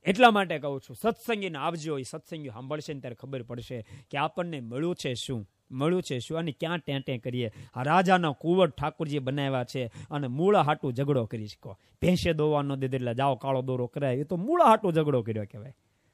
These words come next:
હે? માટે બહુ સરસ અહીંયા મહારાજ વાત કરી રહ્યા છે. મહારાજ કે સત્સંગ વિના તો બીજા કોટી સાધન કરે, પણ તેને ઘાટની તથા રજોગુણ આદિ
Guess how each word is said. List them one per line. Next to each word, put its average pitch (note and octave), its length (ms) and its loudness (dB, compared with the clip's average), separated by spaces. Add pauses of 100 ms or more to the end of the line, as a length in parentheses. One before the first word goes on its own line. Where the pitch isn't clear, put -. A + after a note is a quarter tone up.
(180)
હે? B2+ 180 -4 (2000)
માટે G#3 320 4
બહુ C4 220 10
સરસ - 300 4
અહીંયા F#3 220 0
મહારાજ F3+ 280 2
વાત D3+ 240 2
કરી B2 200 -4
રહ્યા A#2 220 -4
છે. E3 100 -4 (2500)
મહારાજ A#3 460 6
કે B3+ 120 6 (120)
સત્સંગ C4 540 2
વિના A3+ 360 2
તો C4+ 100 6
બીજા A#3+ 420 6 (200)
કોટી D4+ 380 4
સાધન A3 480 6
કરે, G#3 240 4 (160)
પણ F#3 200 0
તેને F#3 180 -2 (160)
ઘાટની F3+ 420 2
તથા F#3 260 0
રજોગુણ F3+ 440 2
આદિ E3+ 180 0